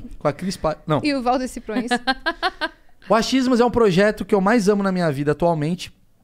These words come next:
Speaker 2: que é um projeto onde toda semana eu entrevisto uma bolha diferente da minha. Então, eu já entrevistei um chinês, já entrevistei o da Cunha, foi o primeiro, né? O da Cunha começou a, a peregrinação nos podcasts lá no meu.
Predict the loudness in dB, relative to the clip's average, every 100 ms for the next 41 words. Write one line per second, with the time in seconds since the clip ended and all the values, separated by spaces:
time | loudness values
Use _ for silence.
0 | _ _ _ _ -4 -2 0 2 2 0
1 | -4 -2 -2 0 -2 -2 -4 -6 -6 -8
2 | -8 -8 -6 -6 -6 -6 -6 -8 -6 -6
3 | -6 -6 -6 -4 -4 -8 -8 -6 -4 -2
4 | -4 -6 -8 -6 -6 -6 -6 -2 0 0
5 | -4 -8 -10 -16 -12 -2 -2 0 -2 -2
6 | -6 -2 2 2 0 -8 -20 -12 -6 0
7 | 0 0 0 0 -2 -4 -2 0 0 0
8 | 0 -2 -4 -4 -4 -4 -4 -4 -4 -2
9 | 0 2 2 2 0 0 -4 -4 -6 -4
10 | -4 -4 -8 -8 -6 -6 -4 -4 -2 -2
11 | 0 0 0 -2